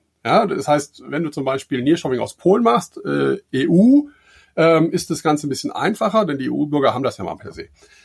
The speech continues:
Ähm, trotzdem musst du da eben auch schauen, dass du, ähm, wenn du Arbeitnehmerüberlassung tatsächlich machst, ähm, das entsprech-, die entsprechenden Genehmigungen hast und, und so weiter.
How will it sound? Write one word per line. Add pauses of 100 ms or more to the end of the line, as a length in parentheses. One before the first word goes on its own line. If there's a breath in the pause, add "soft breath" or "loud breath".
(320 soft breath)
Ähm,
trotzdem
musst
du
da
eben
auch
schauen,
dass
du,
ähm,
wenn
du (120)
Arbeitnehmerüberlassung
tatsächlich
machst, (360 soft breath)
ähm, (800)
das
entsprech-,
die
entsprechenden
Genehmigungen
hast
und,
und
so
weiter.